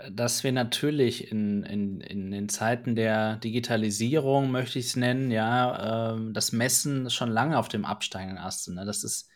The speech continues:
eigentlich in jedem Bereich so. Ich mein, wer hätte vor ein paar Jahren geglaubt, dass es die cebit irgendwann nicht mehr geben würde? Ja, all diese Sachen, das ist einfach natürlich etwas, was heute durch Online-Meetings,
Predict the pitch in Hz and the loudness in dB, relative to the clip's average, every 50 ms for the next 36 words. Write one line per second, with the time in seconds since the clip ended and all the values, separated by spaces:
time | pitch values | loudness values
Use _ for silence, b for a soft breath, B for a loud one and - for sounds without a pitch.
0 | b b b b b b - 110 123 120 120 113 110 107 107 123 139 151 151 143 | b b b b b b -4 -2 -2 -2 0 -2 0 2 4 4 4 4 2 4
1 | 123 123 127 131 135 135 - - 135 123 127 120 117 120 117 113 110 110 113 b | 4 6 4 4 2 0 -2 -2 0 0 0 0 0 -2 -2 -2 -2 -2 -4 b
2 | b b b b b b b b - 107 107 120 123 - 147 139 131 123 123 - | b b b b b b b b 0 4 4 4 6 6 6 4 4 4 4 4
3 | 127 120 123 120 - 127 127 127 123 123 131 127 123 117 120 120 117 120 123 120 | 4 4 4 4 6 6 6 6 6 4 4 2 0 0 2 4 4 4 4 2
4 | - 120 113 110 - - 113 104 - - - 120 120 131 131 143 - 90 110 123 | -2 -4 -4 -2 -4 -4 -6 -6 -4 -2 0 2 2 4 2 2 -2 -2 -4 -2
5 | 131 139 139 139 139 - - 139 135 131 135 135 135 139 143 143 139 139 143 147 | -2 -2 -2 -4 -4 -4 -4 -4 -4 -2 -2 -2 -2 -2 -2 -4 -6 -6 -4 -4
6 | 151 156 160 147 127 113 113 117 - - 110 120 127 135 120 120 117 113 120 127 | -4 -2 -2 -2 -2 -2 -2 -2 -2 -2 0 0 0 0 0 0 0 2 0 0
7 | 131 - 123 110 98 95 92 - - - - 104 107 107 - - 107 104 - 107 | 0 -2 -4 -4 -2 -2 -4 -4 -4 -4 -2 -2 -4 -4 -4 -6 -6 -4 -4 -6
8 | - - - 113 107 107 107 110 - - - b b b b b b b b - | -6 -4 -2 -2 0 2 0 0 -2 -6 -12 b b b b b b b b -2
9 | 117 113 - - 123 117 117 117 117 - - - 120 117 113 110 - - - - | -2 -2 0 2 2 4 4 2 0 -4 -8 -6 -2 0 0 0 0 -6 -2 0
10 | 110 107 113 123 120 - 120 120 120 113 117 117 113 - - - 110 120 127 123 | 2 2 2 2 0 -2 -4 -2 0 0 2 0 0 -2 -4 -4 -2 0 2 2
11 | 123 120 120 120 120 120 120 120 - 120 117 113 113 113 117 - - - | 2 2 4 2 2 2 0 0 0 0 0 0 0 -2 -4 -6 -10 -12